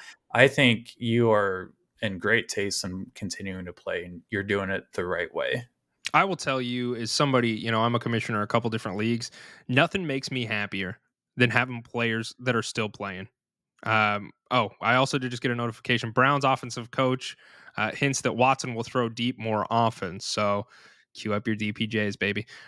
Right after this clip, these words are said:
Speaker 2: Um, going back to the question, though, for Donovan out, or Dank for Gordon, Dank out for Gordon, excuse me.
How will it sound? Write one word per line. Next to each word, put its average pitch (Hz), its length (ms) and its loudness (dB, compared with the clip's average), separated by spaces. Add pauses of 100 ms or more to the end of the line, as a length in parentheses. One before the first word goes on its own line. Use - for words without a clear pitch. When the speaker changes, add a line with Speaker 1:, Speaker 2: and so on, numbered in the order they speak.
(100)
Speaker 2:
Um, 131 380 0 (140)
going 165 200 2
back 165 220 0
to 156 60 -14
the 139 60 -14
question, 156 320 -6
though, 123 140 -4
for 120 160 -10
Donovan 120 500 0 (580)
out, 113 320 2 (320)
or 117 100 0
Dank 127 260 2
for 113 140 -6
Gordon, 104 440 -4 (280)
Dank 104 200 0
out 104 160 0
for 104 120 -8
Gordon, 104 220 -4
excuse 107 320 -8
me. 104 140 -8